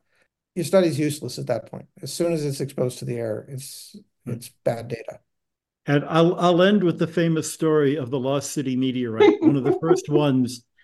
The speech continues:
Speaker 2: that was actually seen to fall through a, a camera system, and they realized that it had fallen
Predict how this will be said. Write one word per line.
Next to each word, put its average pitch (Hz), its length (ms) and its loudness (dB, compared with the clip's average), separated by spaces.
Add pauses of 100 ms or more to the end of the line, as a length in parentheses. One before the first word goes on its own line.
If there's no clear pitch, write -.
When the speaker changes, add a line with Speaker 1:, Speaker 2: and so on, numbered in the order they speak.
(220)
Speaker 2:
that 156 280 2
was 147 220 2
actually 147 460 0
seen 180 380 0
to 156 100 -2
fall 156 340 -2
through 143 240 -2
a, 131 180 -2
a 131 240 -4
camera 175 460 -2
system, 117 580 -6 (300)
and 143 160 2
they 139 80 2
realized 143 600 2
that 123 120 -2
it 123 80 -2
had 117 160 -4
fallen 170 680 -2